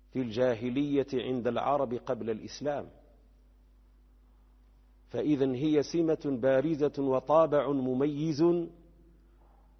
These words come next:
لهؤلاء الذين كانوا يع-، يعيشون في الجاهلية قبل الإسلام. والمبدأ، والمبدأ الثاني من هذه المبادئ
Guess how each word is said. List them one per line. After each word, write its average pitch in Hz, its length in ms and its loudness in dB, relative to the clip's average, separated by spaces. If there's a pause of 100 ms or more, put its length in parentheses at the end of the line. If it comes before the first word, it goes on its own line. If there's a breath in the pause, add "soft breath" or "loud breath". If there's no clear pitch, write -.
(420)
لهؤلاء 147 840 4
الذين 143 560 0
كانوا 135 640 2
يع-، 127 240 0
يعيشون 147 800 2
في 139 140 -4
الجاهلية 131 760 0 (160)
قبل 117 200 -4
الإسلام. 113 500 -4 (1700)
والمبدأ، 117 500 -4
والمبدأ 135 1120 2
الثاني 160 500 0
من 135 160 -2
هذه 139 380 -2
المبادئ 147 600 2